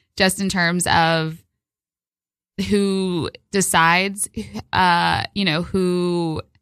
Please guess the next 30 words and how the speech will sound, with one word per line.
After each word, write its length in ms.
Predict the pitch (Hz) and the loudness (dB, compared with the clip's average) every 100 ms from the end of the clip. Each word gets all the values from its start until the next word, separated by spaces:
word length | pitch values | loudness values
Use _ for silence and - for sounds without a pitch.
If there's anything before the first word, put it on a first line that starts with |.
| _ _ _ | _ _ _
needs 280 | 190 180 165 | 0 0 0
to 100 | 185 | -2
serve 240 | - 170 175 | 0 0 0
how 120 | 160 | 0
much 180 | 165 - | -2 -4
time 420 | 180 170 160 165 | -2 2 2 0
to 120 | 180 | 0
make 180 | 156 160 | -2 0
up 120 | 156 | -2
for 160 | 170 160 | -2 -2
whatever 280 | 151 156 | -2 -4
crime, 380 | - 240 240 233 | -2 0 2 2
blah, 80 | 196 | 2
blah, 100 | 175 | 2
blah, 160 | 170 170 | 2 2
whatever. 280 | 165 170 170 | 2 2 0
It's, 380 | 165 165 - | 0 -4 -4
um, 440 | 170 165 160 160 160 _ _ _ _ _ _ _ _ | -2 0 0 -2 -6 _ _ _ _ _ _ _ _
it's 180 | 185 185 | -2 0
misogynistic. 720 | 190 170 170 190 208 214 208 190 | 0 0 2 0 0 0 -2 -4
If 120 | 190 | -4
we 80 | 175 | -4
look 160 | 170 | -4
at 60 | 180 | -4
the 60 | |
Brock 240 | 165 156 - | 0 0 0
Turner 300 | 180 175 175 | -2 -2 -2
case, 380 | 190 175 175 175 | 0 -2 -2 0
right? 440 | 165 165 170 - | 2 2 0 -4
He 880 | - 175 170 165 165 160 156 143 | -6 -4 -2 0 0 0 0 -2